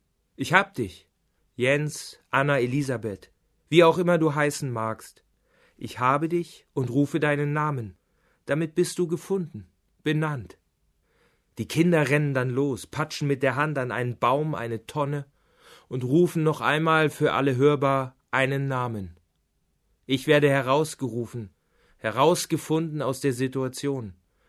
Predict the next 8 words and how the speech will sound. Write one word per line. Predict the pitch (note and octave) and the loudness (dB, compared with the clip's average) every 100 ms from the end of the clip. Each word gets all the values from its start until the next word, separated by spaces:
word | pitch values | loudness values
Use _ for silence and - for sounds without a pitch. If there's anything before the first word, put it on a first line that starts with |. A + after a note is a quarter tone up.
| _ | _
meinen | A2 A#2 C3 | 0 2 2
Verstecken, | A#2 B2+ - - C3+ D3 C#3 B2+ _ _ _ | -4 -6 -4 -2 -2 -2 -10 -12 _ _ _
meinem | A2+ A#2 A#2 A#2+ | -2 0 -2 -4
Leben. | A#2 A2 F#2 _ _ _ _ _ - | -6 -6 -10 _ _ _ _ _ -4
Die | B2+ | 2
Arme | B2+ C3 C#3+ C#3+ C#3 | 4 6 4 2 2
lösen | A#2+ B2 C#3+ D3+ | 2 2 0 -2
sich, | D3 D#3 - | -4 -6 -10